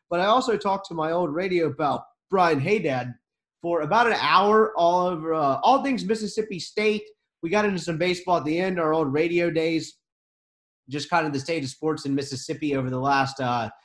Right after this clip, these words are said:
three hundred sixty-five days of this pandemic. Kind of similar to what I did with Borky last week, if you listened to that show.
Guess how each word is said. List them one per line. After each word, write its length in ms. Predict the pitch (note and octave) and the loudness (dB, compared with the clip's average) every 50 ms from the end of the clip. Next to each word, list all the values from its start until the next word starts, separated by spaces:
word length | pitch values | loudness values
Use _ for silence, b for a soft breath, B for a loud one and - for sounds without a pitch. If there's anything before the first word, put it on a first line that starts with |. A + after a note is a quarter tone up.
| b b b - | b b b 0
three 100 | G3 A3 | 2 4
hundred 140 | G#3+ F#3+ D#3+ | 4 2 2
sixty-five 500 | - F#3+ F3+ - F3+ D#3 D#3+ D#3 D3 C#3 | -2 -4 -4 -4 -4 -2 0 0 0 2
days 220 | D3 D3+ D3 C#3 | 0 0 0 -2
of 80 | C3+ C3+ | -4 -4
this 160 | C#3+ C3+ - | -6 -6 -6
pandemic. 500 | - D#3 D3+ D3 D3+ E3+ E3 F3+ F3 - | -6 -4 -4 -4 -4 -4 -6 -6 -4 -2
Kind 140 | D4+ E4+ F#4 | -2 0 0
of 80 | F4 | -2
similar 300 | - - C#4 B3+ B3 A#3 | -2 -2 0 2 4 4
to 40 | G#3+ | 4
what 140 | G3 F#3+ F3+ | 4 2 2
I 80 | E3+ D3 | 2 2
did 100 | D#3 E3+ | 0 0
with 240 | D#3+ C#3 A#2+ A2 | 0 -2 -2 -2
Borky 340 | C3 E3 E3+ D3+ C3 D3+ C3 | -2 0 0 -2 -2 -4 -2
last 320 | B2 B2+ B2+ C3+ C3+ C3 - | -2 0 0 0 -2 -2 -4
week, 140 | C#3 A2+ | -8 -6
if 140 | A2+ A#2 G2+ | -8 -8 -8
you 80 | A#2 B2 | -6 -6
listened 280 | C3+ B2+ C3 B2 A#2 | -6 -6 -6 -6 -4
to 60 | B2+ C#3 | -2 -2
that 140 | C#3+ C3 - | -2 -4 -4
show. 300 | - D3+ C#3 C3 B2+ C3 | -6 -6 -4 -6 -6 -8